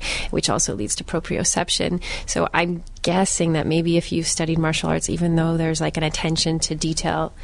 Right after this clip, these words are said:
externally, there's, like, this internal work that you're, that you're learning at the very beginning, which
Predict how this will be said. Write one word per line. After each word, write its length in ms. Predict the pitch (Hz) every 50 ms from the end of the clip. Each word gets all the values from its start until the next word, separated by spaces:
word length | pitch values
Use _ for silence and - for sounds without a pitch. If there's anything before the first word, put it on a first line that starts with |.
| - - -
externally, 500 | - - - - - 170 165 165 165 165
there's, 280 | 160 160 156 156 156 -
like, 220 | 151 147 156 -
this 280 | - - - - - - - - - - - - - - -
internal 720 | - 175 170 170 - - 165 160 165 160 160 160 156 160 160
work 360 | - - 170 170 208 - -
that 160 | - 196 -
you're, 220 | - 170 170 170 -
that 180 | - 165 - - 185
you're 80 | 175 170
learning 460 | 170 170 170 170 170 170 175 175 180 - - -
at 160 | - 170 -
the 80 | 175
very 200 | 170 175 170 170 170
beginning, 520 | 165 175 160 - 165 165 196 226 262 262 - - - - - - - - -
which 440 | 170 175 165 - - - - -